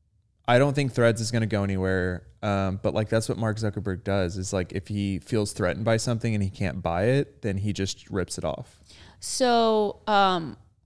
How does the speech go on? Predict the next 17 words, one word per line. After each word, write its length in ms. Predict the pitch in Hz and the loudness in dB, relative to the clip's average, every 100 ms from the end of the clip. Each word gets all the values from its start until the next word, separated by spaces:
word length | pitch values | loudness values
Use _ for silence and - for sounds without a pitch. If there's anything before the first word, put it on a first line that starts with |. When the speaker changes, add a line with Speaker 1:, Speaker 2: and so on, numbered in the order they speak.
| _ _ _ | _ _ _
Speaker 2:
are 120 | 208 220 | -2 0
they 120 | 208 | 0
gonna 160 | 240 220 | -2 -4
fight? 380 | - - 247 - - | -4 -4 -4 -6 -6
<laughs> 60 | 180 - - - - _ _ _ _ _ _ _ _ _ _ _ 117 | -4 -6 -12 -20 -20 _ _ _ _ _ _ _ _ _ _ _ 0
Speaker 1:
I, 200 | 123 - | 0 0
I 120 | - 151 | -2 0
don't 260 | 226 202 | 2 2
know. 260 | 117 139 160 | 2 2 0
I 120 | 113 | -2
think 360 | 120 - 123 202 | -4 -2 -2 -2
so. 440 | - 76 76 156 - _ | -2 -2 -2 -4 -10 _
Speaker 2:
Yeah. 360 | 202 180 - 208 - _ _ _ - | -6 -4 -6 -10 -14 _ _ _ -2
Speaker 1:
Mark 280 | 110 151 160 | 4 4 6
Zuckerberg 640 | 131 135 139 135 131 - | 2 4 4 4 2 0
would 260 | 113 101 - _ - 110 | 0 0 -2 _ -20 -14
dominate 640 | - 101 98 95 87 - | -2 2 2 0 -2 -6